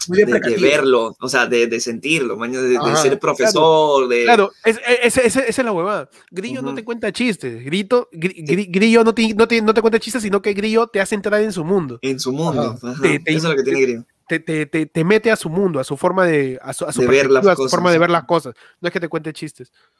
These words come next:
Speaker 3: Y es locazo, pues, weón. Es
Speaker 2: Sí.
Speaker 3: chévere. La madre,
Speaker 2: Y
Speaker 3: mano, me
Speaker 2: ahora
Speaker 3: voy a llorar, tío. Quiero hacer
Speaker 1: Profesor
Speaker 3: stand-up.
Speaker 1: stand-up.
Speaker 2: Te la dejo ahí,
Speaker 1: Madre.
Speaker 2: ¿ah? Si quieres
Speaker 1: A ver.
Speaker 2: responderla, bacán,
Speaker 3: A ver.
Speaker 2: si no, no hay problema.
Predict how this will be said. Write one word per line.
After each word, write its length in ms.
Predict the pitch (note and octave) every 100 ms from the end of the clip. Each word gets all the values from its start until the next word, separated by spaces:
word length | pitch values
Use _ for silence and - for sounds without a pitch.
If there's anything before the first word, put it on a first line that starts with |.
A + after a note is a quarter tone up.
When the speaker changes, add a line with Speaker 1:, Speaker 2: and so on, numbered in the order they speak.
| _ _ _ _ -
Speaker 3:
Y 100 | D3+
es 40 |
locazo, 380 | D#3+ B2+ A#2+ -
pues, 180 | A2 A2+
weón. 180 | - A#2 _ -
Es 80 | -
Speaker 2:
Sí. 80 |
Speaker 3:
chévere. 340 | B2+ A2+ G#2+ A#2 D#3 _ _ _ _ _ _ _ _ _ _
La 80 | -
madre, 320 | B2 C#3 C3
Speaker 2:
Y 60 | D3
Speaker 3:
mano, 320 | C3+ C3+ C3
me 100 | C#3
Speaker 2:
ahora 320 | C#3 C#3+ B2+
Speaker 3:
voy 80 | D3+
a 20 |
llorar, 400 | D3 C3+ C3+ C3
tío. 280 | B2 B2 A#2+
Quiero 160 | - C3
hacer 120 | C3
Speaker 1:
Profesor 280 | B2+ E3+ G3 G3
Speaker 3:
stand-up. 420 | G3 A#3 A3+ A#3+
Speaker 1:
stand-up. 440 | B3 B3 G#3+ - _ _ _
Speaker 2:
Te 120 | - C3
la 140 | C3+
dejo 240 | F3+ - D#3
ahí, 240 | F#3+ -
Speaker 1:
Madre. 40 |
Speaker 2:
¿ah? 180 | A3+ A3 G3
Si 100 | C#3+
quieres 200 | G3+ F3+
Speaker 1:
A 20 | F#3+
ver. 80 | E3
Speaker 2:
responderla, 720 | G3 F#3+ E3+ F3+ F3 G#3+ A#3
bacán, 460 | A#2 A2 - E3 C#3
Speaker 3:
A 20 |
ver. 80 | B2+
Speaker 2:
si 140 | C3
no, 200 | C3+ C#3
no 80 | D#3+
hay 80 | D3+
problema. 540 | C#3 C3 C3+ A2+ C#3